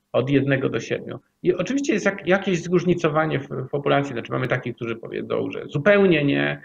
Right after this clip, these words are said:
i takich, którzy powiedzą, że raczej nie, więc skoro jest jakieś zróżnicowanie, jest jakaś wariacja, to można policzyć współczynnik korelacji i powiedzieć, no proszę bardzo, ci, którzy się czują trochę, trochę bardziej odczuwają tą winę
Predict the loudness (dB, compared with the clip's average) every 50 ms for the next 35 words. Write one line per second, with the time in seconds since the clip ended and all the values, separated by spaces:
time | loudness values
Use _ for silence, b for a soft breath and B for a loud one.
0 | B B B _ -8 -6 -6 -6 -6 -8 -12 -10 -12 -12 -10 -10 -6 -6 -4 -2
1 | -2 0 0 0 0 0 0 0 0 -2 -2 -4 -2 -4 -4 -4 -4 -4 -4 -6
2 | -8 -10 -10 -8 -6 -6 -4 -4 -4 -4 -4 -4 -4 -2 0 0 0 0 -2 -2
3 | -4 -4 -2 -2 -2 -4 -4 -4 -4 -2 0 0 0 0 0 -2 -2 -2 -2 -2
4 | -2 -2 -2 -2 -2 -2 -4 -6 -6 -6 -6 -8 -10 -10 -14 -12 -10 -6 -4 -4
5 | -4 -4 -4 -4 -2 0 0 -2 -2 -2 -6 -6 -6 -6 -6 -4 -4 -2 -4 -4
6 | -4 -4 -4 -2 0 -2 -2 0 0 2 2 2 2 -2 -6 -8 -10 -12 -8 -6
7 | -6 -6 -6 -8 -10 -4 -2 0 0 0 -2 -4 -6 -6 -6 -8 -8 _ _ _
8 | _ _ _ _ _ _ _ _ _ _ _ _ _ _ _ _ -20 -18 -10 -6
9 | -2 0 2 4 4 4 6 6 6 4 4 2 2 4 6 6 6 6 4 2
10 | 0 0 0 -2 -2 -2 -4 -4 -6 -8